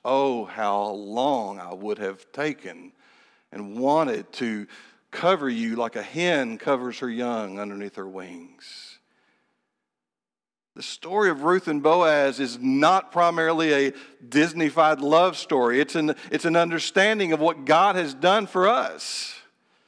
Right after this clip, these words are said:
It's an understanding of what he does for us in Christ Jesus, which we'll get to in just a moment. But it's also an understanding that God seeks to do for others, and sometimes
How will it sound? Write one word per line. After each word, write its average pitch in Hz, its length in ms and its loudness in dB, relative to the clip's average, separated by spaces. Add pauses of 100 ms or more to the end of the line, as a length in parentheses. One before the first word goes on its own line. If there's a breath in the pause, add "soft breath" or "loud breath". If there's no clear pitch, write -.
(360)
It's - 100 -14
an 190 60 0
understanding 196 360 2
of 175 60 -4
what 196 140 4
he 214 320 0
does 220 340 2
for 175 180 0
us 151 200 2
in 190 180 0
Christ 190 400 2
Jesus, 175 420 -2
which 156 140 -10
we'll 170 80 -4
get 170 160 -2
to 185 120 0
in 170 60 -2
just 170 160 -6
a 185 40 0
moment. 196 340 2 (220 loud breath)
But 202 140 6
it's 190 100 -4
also 220 340 4
an 208 100 0
understanding 202 680 0
that 180 400 0
God 208 300 4
seeks 240 380 -2
to 214 100 -4
do 220 340 2
for 175 300 4
others, 180 320 2
and 175 120 -6
sometimes 202 800 0